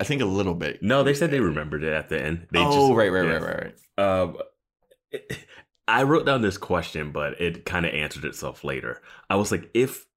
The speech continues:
Speaker 2: Willow didn't put on the ghost costume, what would happen to her?
Speaker 1: She would become the Slayer.
Speaker 2: Like, like, 'cause w-, is
Speaker 1: She's
Speaker 2: what
Speaker 1: just
Speaker 2: she, is what she's wearing something they bought at that same store, or is this something else?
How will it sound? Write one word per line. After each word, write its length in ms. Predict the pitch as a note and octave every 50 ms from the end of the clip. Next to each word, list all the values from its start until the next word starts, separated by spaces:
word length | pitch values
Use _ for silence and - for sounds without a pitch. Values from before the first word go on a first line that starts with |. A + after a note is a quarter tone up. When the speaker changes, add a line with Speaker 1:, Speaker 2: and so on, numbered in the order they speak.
| _ _ _ _ _ _
Speaker 2:
Willow 400 | E2+ E2+ F#2 F#2 F#2 F2 E2 D#2
didn't 340 | D2 C#2 - E2+ - E2 D#2+
put 160 | - - D#2+
on 100 | E2+ D#2+
the 100 | D2 D2
ghost 320 | C#2+ D2 C#2+ D2 D2+ - -
costume, 540 | - F2+ E2+ E2+ - - G2+ G2 G#2+ G#2+ - _ _ _ _ _ _ _ _ _
what 420 | - E2 D2 C#2+ E2+ G2 G#2 - G#2+
would 220 | F#2+ F#2+ - -
happen 420 | - - - E2 E2 - - - -
to 160 | - - G#1+
her? 180 | - - - - - - - _ _ _ _ _ _ _ _ _ _ _ _ _ _ _ _ _ _ _ _ - -
Speaker 1:
She 180 | - - C#3+
would 140 | B2 G#2+ F2
become 280 | F#2 G2 - A2+ F#2+ F2+
the 100 | E2+ E2+
Slayer. 540 | - - F#2 G2 A2+ A#2 F2 E2+ - - - _ _ _ _ -
Speaker 2:
Like, 680 | - - - - - - D3 C3 - - - - - -
like, 160 | B2+ B2+ - - - - - _ _ - B2+
'cause 140 | - B2+ G#2+
w-, 200 | A2 A2 C3+ G3
is 140 | B2 A#2+ A#2
Speaker 1:
She's 80 | A2+ A#2+
Speaker 2:
what 100 | D#3+ C#3+
Speaker 1:
just 120 | - -
Speaker 2:
she, 240 | F#3 E3+ - - -
is 160 | C3+ A#2+ A2
what 140 | A2+ C#3 -
she's 220 | - F3+ E3+ C3 G#2+
wearing 340 | F#2 F#2+ G2+ G#2 A2+ A2
something 340 | G2+ - G#2+ G2 F2+ - F#2
they 120 | F2+ F2 D#2+
bought 240 | C#2+ D#2+ D#2+ E2+
at 100 | E2+ -
that 160 | D#2 D#2 D2 -
same 220 | - D#2+ D#2 D2+
store, 360 | - - - D#2 D#2 G2 G#2
or 40 | E2+
is 100 | D2 C#2+
this 100 | D#2 -
something 340 | - - D#2 C#2 D2+ C#2+ C2+
else? 360 | C#2 B1 G1+ - - - -